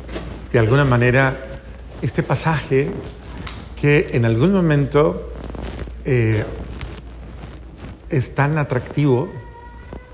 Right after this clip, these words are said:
porque revela un momento muy bonito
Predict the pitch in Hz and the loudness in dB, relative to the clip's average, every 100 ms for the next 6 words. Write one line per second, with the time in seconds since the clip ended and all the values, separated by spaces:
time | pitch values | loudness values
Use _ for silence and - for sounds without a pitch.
0 | - - - - 143 117 135 127 117 - | -20 -18 -20 0 0 4 6 8 6 0
1 | - - - 123 135 131 131 143 139 - | -8 -10 -6 4 8 8 8 4 2 -2
2 | - - - - - - 127 131 135 123 | -8 -8 -10 -10 -14 0 4 4 4 4
3 | 123 120 131 180 185 135 120 - - | 2 4 4 4 2 2 2 0 -6